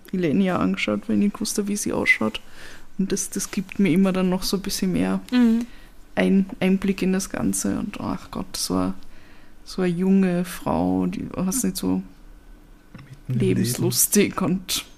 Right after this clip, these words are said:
Speaker 1: was, was auch immer man dann über Leute sagt, wenn man nur Fotos sieht.
Speaker 3: Ja.
Speaker 1: Aber,
Speaker 2: Ja,
Speaker 1: ja.
Speaker 2: aber sie schaut halt aus wie so eine, wie wenn man sich so Filme aus den neunzigern ausscha-,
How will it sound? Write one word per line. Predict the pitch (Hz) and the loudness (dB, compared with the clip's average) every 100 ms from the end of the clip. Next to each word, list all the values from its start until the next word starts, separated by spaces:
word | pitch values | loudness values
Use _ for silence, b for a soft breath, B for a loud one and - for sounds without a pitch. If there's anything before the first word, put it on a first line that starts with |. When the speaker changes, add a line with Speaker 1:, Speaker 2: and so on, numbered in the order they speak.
| - | -4
Speaker 1:
was, | 185 170 - 175 | 0 0 0 2
was | 185 | 4
auch | 185 | 6
immer | 175 185 | 6 8
man | 180 180 | 8 6
dann | 180 175 | 6 4
über | 175 | 4
Leute | 175 170 185 | 4 6 6
sagt, | 175 180 175 | 4 2 2
wenn | 175 | 8
man | 196 | 10
nur | 214 | 10
Fotos | 202 185 190 - | 8 6 4 -2
sieht. | 190 - | -2 0
Speaker 3:
Ja. | 120 120 | 2 4
Speaker 1:
Aber, | 190 - B B B B B B | 2 -4 B B B B B B
Speaker 2:
Ja, | 226 | 4
Speaker 1:
ja. | 220 269 | 6 6
Speaker 2:
aber | 247 214 | 6 4
sie | 226 | 2
schaut | 240 240 | 2 2
halt | 202 | 2
aus | 202 233 - | 2 0 0
wie | 233 220 | -2 0
so | 233 | 2
eine, | 226 214 185 - - - - - - - - - - - - - - - - - - - B B B B | 2 2 0 -8 -20 -20 -20 -20 -20 -20 -20 -18 -18 -16 -16 -16 -18 -18 -20 -20 -20 -20 B B B B
wie | 196 269 311 | 2 8 10
wenn | 311 | 10
man | 247 226 | 8 4
sich | 226 | 2
so | 220 | 0
Filme | - 311 339 262 | 6 6 8 6
aus | 220 | 4
den | 226 | 4
neunzigern | 214 214 262 269 240 | 4 2 2 0 0
ausscha-, | 202 220 - 220 208 | 2 2 0 -4 -6